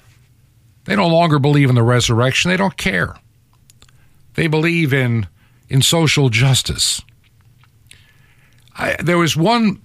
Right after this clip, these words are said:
female Lutheran pastor in the United States. I'm trying to remember her name, and I read the story probably, oh, Monday or Tuesday of this week.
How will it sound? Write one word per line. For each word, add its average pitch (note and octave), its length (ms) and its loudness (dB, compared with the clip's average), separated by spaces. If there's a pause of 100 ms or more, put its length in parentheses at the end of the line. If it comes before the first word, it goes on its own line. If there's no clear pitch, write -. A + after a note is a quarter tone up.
(320)
female F3 720 0
Lutheran D3 420 2
pastor C3 460 -2
in A#2+ 100 2
the A#2+ 60 2
United A2+ 380 0
States. F2 360 -4
I'm G#2 100 2
trying F#3 260 0
to F#3+ 80 0
remember B2+ 400 2
her G2 120 2
name, F2+ 280 2
and F2 80 0
I F2+ 40 0
read D3 220 0
the C#3 80 -2
story C3+ 400 0
probably, B2 840 -2 (480)
oh, B2 400 0
Monday A#2 460 2
or G2+ 100 2
Tuesday G#2 560 -2
of F2 100 -2
this F2 240 -2
week. D2+ 220 -2